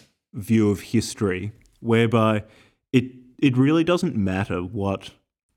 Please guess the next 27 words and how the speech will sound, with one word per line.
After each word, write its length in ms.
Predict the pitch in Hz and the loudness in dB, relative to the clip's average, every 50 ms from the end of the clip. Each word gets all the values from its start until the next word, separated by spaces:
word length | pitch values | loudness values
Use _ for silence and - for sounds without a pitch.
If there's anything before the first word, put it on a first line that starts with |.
| _ _ - - 101 | _ _ -16 -10 -4
different 400 | - 113 104 - - 104 107 - | -2 -2 0 0 -2 -4 -4 -2
groups 340 | - 104 101 98 87 - - | -2 0 0 0 -2 -4 -10
do 720 | - 95 90 - - 107 101 104 98 92 90 90 92 85 _ _ _ _ _ - | -14 -14 -8 -4 0 2 2 2 2 0 -2 -6 -10 -12 _ _ _ _ _ -2
in 160 | 117 110 107 | 0 0 2
terms 300 | 101 117 113 107 107 95 | 2 2 2 2 0 0
of 80 | 107 92 | -2 0
their 200 | 107 101 98 98 - - | 0 0 0 -2 -2 -2
organization 1000 | 107 101 101 98 101 95 95 92 92 92 90 101 92 90 90 90 - - 90 90 | -2 0 0 0 -2 -2 -2 -2 -4 -4 -4 -6 -6 -6 -8 -8 -8 -10 -8 -8
or 340 | 90 92 90 90 90 90 85 - _ _ _ _ _ _ _ _ _ _ _ _ _ | -6 -6 -4 -4 -4 -6 -8 -10 _ _ _ _ _ _ _ _ _ _ _ _ _
whether 320 | - 110 107 110 104 101 95 | 0 2 2 2 2 0 -2
they, 500 | 95 107 110 104 98 98 98 98 101 - | -2 -2 -2 -2 0 -2 -2 -4 -4 -2
like, 200 | - 123 139 139 | 0 0 2 4
who 180 | 117 123 131 127 | 4 4 4 2
tries 340 | 127 - 123 113 110 110 - | 2 2 2 2 2 2 0
to 60 | - | 0
grab 240 | - 110 104 98 - | 0 0 0 0 -2
power 360 | - 107 101 98 98 95 92 92 | -4 -2 0 0 0 0 -2 -2
or 120 | 90 92 | -2 -2
not. 440 | 95 95 98 98 90 87 87 - - _ _ _ _ _ _ _ _ _ _ _ _ _ _ - | -2 -2 -2 -2 -2 -4 -8 -10 -14 _ _ _ _ _ _ _ _ _ _ _ _ _ _ -12
There 400 | 131 120 110 107 127 123 123 131 | -8 -2 2 4 4 4 4 4
is 140 | 131 127 135 | 4 4 2
a 60 | 139 | 2
leftward 580 | 120 107 104 113 117 117 - - 120 113 101 95 90 | 2 2 2 2 0 0 -2 -2 0 0 0 0 -2
ratchet 580 | 98 98 95 - - - 107 92 85 - - _ - | -2 -2 -2 -4 -4 -4 -4 -4 -4 -8 -12 _ -2
and 120 | 104 101 104 | 0 2 2
it's 140 | 104 - | 0 0
inevitable. 760 | - 120 110 101 95 95 101 101 107 98 98 85 90 87 - | 0 0 0 2 2 2 0 0 0 -2 -4 -6 -8 -10 -10